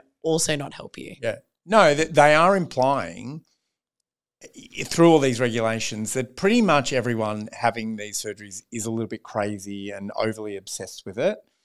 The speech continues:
Speaker 2: So if you're gonna imply that, as you, exactly as you said, well, you need to quadruple support mechanisms for all these people.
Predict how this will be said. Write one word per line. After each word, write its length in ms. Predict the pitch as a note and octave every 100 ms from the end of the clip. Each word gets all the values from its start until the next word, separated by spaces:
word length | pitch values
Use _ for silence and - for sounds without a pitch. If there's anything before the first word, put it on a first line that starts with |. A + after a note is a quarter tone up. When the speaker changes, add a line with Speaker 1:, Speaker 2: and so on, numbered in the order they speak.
| _ _ _ -
Speaker 2:
So 120 | G#3+
if 120 | A3
you're 100 | C4+
gonna 220 | D4+ A3
imply 480 | C#3 A2+ - B2+ A#3+
that, 300 | G#2 D#2 - _ _ A#2 A#2 _
as 160 | C#3 D3+
you, 80 | E3
exactly 600 | D3+ C3 F#3 G#3+ G3 F#3
as 120 | D#3+
you 80 | D#3
said, 260 | - D3
well, 160 | C#3 C3+
you 160 | C3 C#3+
need 280 | D#3+ C4
to 220 | - A2 - - A2+ _ _ _ _ _
quadruple 840 | D#3 C3+ B2 E3 F#3 C3+ G#2+ A2 _ -
support 600 | - B2 - B2+ F#3 -
mechanisms 680 | A2 A2 G#2 G2+ A#2 A2
for 140 | - C3+
all 140 | D3
these 220 | D#3 D3
people. 440 | D#3 A#3+ C4 F#2